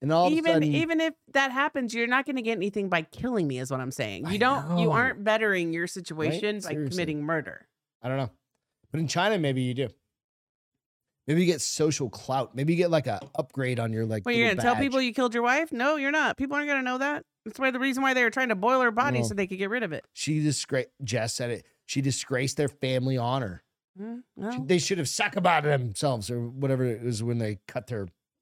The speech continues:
Speaker 1: bellies out. However, according to Hong Kong police, Choi had ongoing financial disputes with her ex-husband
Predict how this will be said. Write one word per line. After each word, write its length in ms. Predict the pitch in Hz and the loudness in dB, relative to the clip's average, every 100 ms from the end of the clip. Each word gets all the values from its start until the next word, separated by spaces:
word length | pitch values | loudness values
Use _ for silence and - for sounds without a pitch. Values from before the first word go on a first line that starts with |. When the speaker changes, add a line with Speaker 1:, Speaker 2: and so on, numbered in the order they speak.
| _ _ | _ _
Speaker 1:
bellies 340 | 120 123 123 110 | -2 0 0 -2
out. 200 | 101 98 _ _ _ - | -4 -6 _ _ _ 2
However, 260 | 208 196 | 4 4
according 460 | 185 - 214 226 226 | 2 4 4 4 2
to 340 | - 180 165 143 | 2 4 6 6
Hong 200 | 156 143 | 4 2
Kong 220 | 139 113 | 0 -2
police, 400 | 120 127 131 - _ _ _ - | -2 0 0 -6 _ _ _ 2
Choi 240 | 214 233 | 4 6
had 280 | 185 165 151 - | 6 6 4 2
ongoing 500 | 151 165 160 151 139 | 2 4 4 2 2
financial 480 | 139 127 131 123 123 | 0 0 0 -2 -4
disputes 460 | 110 - 120 107 | -6 -4 -4 -2
with 80 | 113 | -4
her 120 | 104 - | -4 -6
ex-husband 920 | 101 - - 185 208 147 92 90 | -10 -10 -4 0 0 -4 -8 -8